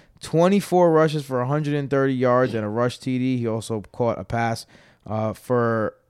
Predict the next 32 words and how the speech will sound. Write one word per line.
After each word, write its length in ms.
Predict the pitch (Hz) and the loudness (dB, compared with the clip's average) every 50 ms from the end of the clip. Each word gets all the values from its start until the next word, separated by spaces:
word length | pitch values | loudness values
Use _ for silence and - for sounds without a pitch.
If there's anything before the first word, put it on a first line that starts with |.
| _ _ _ - | _ _ _ -12
twelve 320 | - - 139 135 131 123 | -2 0 2 2 2 0
yards. 400 | 127 127 123 123 127 131 127 120 - - | 0 0 0 2 0 0 -4 -6 -4 2
After, 520 | 123 156 160 - - 180 175 170 151 - - | 2 2 2 2 2 2 2 2 0 -2 -6
you 100 | - 151 | -8 -4
know, 140 | 165 165 156 | -2 -2 -2
he 340 | - - - - - 160 170 | -2 -6 -12 -12 -8 -4 2
was 200 | 180 190 185 - | 2 2 2 0
solid 480 | - 175 165 170 170 175 180 180 165 - | 2 4 4 6 6 6 4 2 0 0
for 100 | - 160 | 0 0
a 60 | 151 | 2
little 200 | 156 160 165 156 | 2 2 2 2
while, 300 | 147 147 147 151 156 156 | 4 4 4 4 2 0
and 100 | 156 139 | 0 -2
then, 240 | 135 131 131 127 - - - - _ _ _ - | -4 -4 -4 -6 -10 -14 -20 -20 _ _ _ -4
uh, 140 | 90 107 - - | -4 -4 -2 0
eight 180 | 123 143 139 | 0 0 0
point 300 | - - 143 139 131 98 | -2 -4 -4 -2 -2 -4
one, 440 | 87 113 123 127 127 123 123 120 117 - _ _ | -2 -2 -2 0 0 -2 -4 -6 -10 -12 _ _
four 360 | _ - - - 131 135 135 123 | _ -20 -8 -2 0 0 0 0
point 300 | - 131 131 127 120 - | -2 -4 -4 -4 -4 -4
six 280 | - 131 127 123 - | -2 -2 -2 -2 -6
in 60 | 120 | -8
his 120 | 117 110 107 | -8 -6 -2
last 280 | 113 113 113 117 - - | -2 0 0 -2 -4 -6
two 160 | - 127 117 | -6 -6 -4
games, 440 | 104 113 110 110 107 104 104 - - _ _ _ _ _ _ | -4 -2 -2 -2 -4 -6 -8 -10 -14 _ _ _ _ _ _
and 120 | - 104 113 | -8 -4 -2
then 180 | 120 117 113 | -2 -2 -2
really, 580 | 113 123 139 139 135 117 117 117 110 98 - - | 0 2 2 2 2 2 0 -2 -4 -4 -6 -8
uh, 260 | 90 92 92 87 82 - _ | -10 -10 -10 -12 -14 -16 _
took 220 | - - 135 120 - | -8 -8 -6 -4 -2
off 380 | 120 117 107 98 - - - | -2 -2 -2 -4 -6 -10 -20